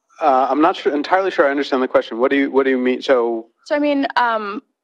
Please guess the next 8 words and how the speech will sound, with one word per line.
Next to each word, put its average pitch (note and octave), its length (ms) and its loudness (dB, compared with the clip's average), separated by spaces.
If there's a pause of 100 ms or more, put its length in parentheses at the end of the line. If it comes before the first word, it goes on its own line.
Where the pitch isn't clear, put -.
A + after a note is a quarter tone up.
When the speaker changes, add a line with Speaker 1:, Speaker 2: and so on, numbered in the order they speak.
Speaker 2:
the G#3+ 680 -4 (360)
algorithm G#3 840 0 (460)
privileging F3 880 -4 (320)
the G3 160 -2
sensational F3 800 -8 (100)
over, E3+ 680 0 (180)
uh, E3 300 0 (340)
over F3+ 440 0